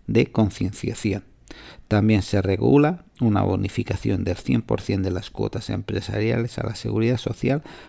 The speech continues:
por contingencia comunes para las empresas que suscriban contratos de interinidad con personas desempleadas para sustituir a personas trabajadoras víctimas de violencia sexual. Revisar los protocolos de acoso sexual.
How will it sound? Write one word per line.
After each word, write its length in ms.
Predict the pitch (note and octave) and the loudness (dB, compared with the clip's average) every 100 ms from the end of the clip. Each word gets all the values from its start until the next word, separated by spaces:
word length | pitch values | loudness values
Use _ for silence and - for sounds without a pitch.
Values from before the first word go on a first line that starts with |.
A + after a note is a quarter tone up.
| - | -8
por 200 | - G2 | 0 0
contingencia 840 | - G2+ G2+ G#2 - - C3 C3+ - | 2 0 2 -2 0 0 2 0 0
comunes 640 | G#2+ A2+ C3+ D#3 D#3 - - - - | 0 2 4 2 0 -8 -20 -20 -4
para 220 | G#2 G2 | 0 2
las 200 | G2+ G2 | 2 2
empresas 560 | G#2+ G2 A2+ C3 C#3+ - | 0 0 -2 0 -2 -2
que 120 | - | -4
suscriban 600 | G#2 A2 - G#2 G2+ F#2 | -2 -4 -4 0 2 2
contratos 640 | G#2 G2+ F#2+ A#2+ A2+ G2+ G2 | 0 -2 0 -2 0 -2 0
de 80 | |
interinidad 800 | F#2+ F2+ F#2+ G2+ G2 F#2+ C#3 F3 - - - - | -2 0 -2 0 0 0 0 -2 -6 -16 -12 0
con 180 | G#2+ | 2
personas 480 | - F2+ - G2+ F#2+ | 2 -2 2 2 2
desempleadas 840 | G2+ F#2 - G2 - A2 B2+ C3+ - | 0 -2 -2 -4 -2 0 2 -2 -4
para 180 | G2+ - | -4 -4
sustituir 640 | G2 - G#2+ G2+ A2 A2+ | -8 -4 -4 0 2 2
a 120 | A2 | 0
personas 460 | - A2 G#2+ A2 A2 | -2 -6 -2 -2 -2
trabajadoras 840 | - G#2 - G#2 G#2+ B2 C#3 C3 - | -2 -4 -2 -2 0 0 -2 -4 -4
víctimas 560 | A#2 A#2+ - B2+ A#2+ - | 0 0 2 2 2 0
de 80 | |
violencia 500 | G2 F#2 G#2 G#2+ - | 0 0 0 0 -4
sexual. 480 | - - - - - - - - - | -4 -6 -6 -10 -10 -14 -20 -20 -12
Revisar 540 | - G#2+ G#2+ A2 D#3 D3+ | 2 6 6 6 4 4
los 180 | D3 - | 2 4
protocolos 640 | G#2+ G2+ A2 C#3+ C#3+ - | 2 4 4 4 4 4
de 100 | G#2 | 2
acoso 500 | - - C#3+ - C3 | 2 2 2 2 -4
sexual. 520 | - A2 - - - | -2 -4 -2 -4 -4